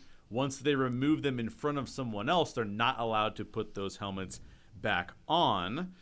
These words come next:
So we've talked about this several times, but what do you think that means for the Mandalorian as a character? We predicted, kinda like in episode, I think of, uh, episode one of this show we predicted, or it was maybe episode two, but we pr-, we talked about the fact that would he take off his helmet at some point?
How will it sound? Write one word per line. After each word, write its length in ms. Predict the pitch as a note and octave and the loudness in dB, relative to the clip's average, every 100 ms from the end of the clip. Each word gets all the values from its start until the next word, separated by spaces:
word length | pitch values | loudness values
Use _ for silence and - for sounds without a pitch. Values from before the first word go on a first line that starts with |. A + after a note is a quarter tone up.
| - - | -20 -4
So 100 | D3+ | 2
we've 100 | D#3+ | 4
talked 220 | G3 G3+ | 4 4
about 200 | F3 D#3+ | 4 2
this 120 | C3+ | 0
several 280 | - C#3+ B2 | -2 -2 -2
times, 260 | C#3+ C#3+ G#2 | -2 -2 0
but 220 | A#2 A2+ | 0 0
what 200 | A#2 D3 | 2 2
do 60 | E3+ | 2
you 160 | E3+ | -2
think 260 | - D#3+ C#3+ | -2 -4 0
that 180 | C3 A2+ | 0 0
means 300 | A#2+ B2 A#2 | -2 -4 -6
for 100 | A2+ | -6
the 80 | |
Mandalorian 680 | A2 A2 G#2 G#2 G#2 G2+ G2 | -4 -4 -4 -4 -2 -4 -4
as 140 | G2 F2 | -6 -8
a 40 | |
character? 680 | - A#2+ A#2+ A#2+ C3 B2 B2 - | -6 -2 -2 -2 -4 -4 -6 -8
We 100 | B2+ | -8
predicted, 580 | A#2 C3+ A2 G#3+ D3 B2 | -4 -4 -4 -6 -6 -6
kinda 180 | B2 A#2+ | -4 -2
like 140 | G#2+ | -2
in 140 | G#2+ G2+ | -4 -6
episode, 340 | G2 A#2 F#2 - - | -6 -8 -8 -10 -6
I 80 | G#2 | -4
think 160 | A#2 | -2
of, 100 | G2+ | -4
uh, 400 | A2 A#2 G2 F#2 F#2 | -6 -4 -2 -2 -4
episode 280 | F#2 F#2+ | -6 -8
one 160 | G#2 G2+ | -6 -8
of 100 | C3 | -6
this 120 | D#3+ | -6
show 220 | - F#3 | -4 -2
we 100 | F#3 | -2
predicted, 480 | F#3 F3 F3 F3+ F3+ | -4 -4 -2 -2 0
or 140 | D3+ B2+ | 0 0
it 20 | |
was 200 | G#2+ F2+ G#2 | 0 -6 -8
maybe 220 | B2+ C#3+ C3+ | -4 -2 -2
episode 300 | - A2 - | -4 -8 -4
two, 120 | C3+ | -2
but 80 | A2 | 0
we 100 | G#2 | -2
pr-, 120 | - C3 | -6 -6
we 120 | A#2+ | -4
talked 300 | - C3 - | 0 0 0
about 240 | A#2+ G2+ | 0 0
the 80 | F#2+ | -2
fact 280 | A2 G2 - | -2 -2 0
that 220 | G2 F#2+ - - - - G#2+ | -4 -4 -6 -8 -8 -10 -6
would 160 | A2+ C3+ | -2 0
he 140 | B2+ | 0
take 200 | C3 A#2 | 0 2
off 160 | B2 A2+ | 4 2
his 140 | A2 | -2
helmet 300 | A#2 B2+ A2 | -4 -4 -4
at 80 | F#2 | -6
some 180 | A2 F#2 | -8 -8
point? 320 | - F2+ | -4 -4